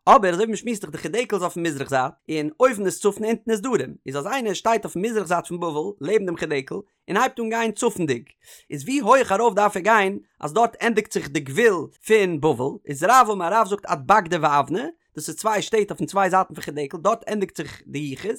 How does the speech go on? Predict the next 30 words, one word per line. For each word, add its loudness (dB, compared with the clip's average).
איז -6
שמיל 0
אמר 2
שמיל -6
זאגט -6
עד 2
משכנה, -2
ביז -6
משכנה. -6
די -2
גמרא 4
פרעגט, -2
ווי 0
משכנה -2
בכלל? -2
משכנה 0
איז 0
נישט -2
מיחס. -4
וואו 6
מיר 6
רב 2
חייא -2
בר 8
אבא 6
אמר 4
שמיל -2
משכנה 0
עליי 4
כגולה, 6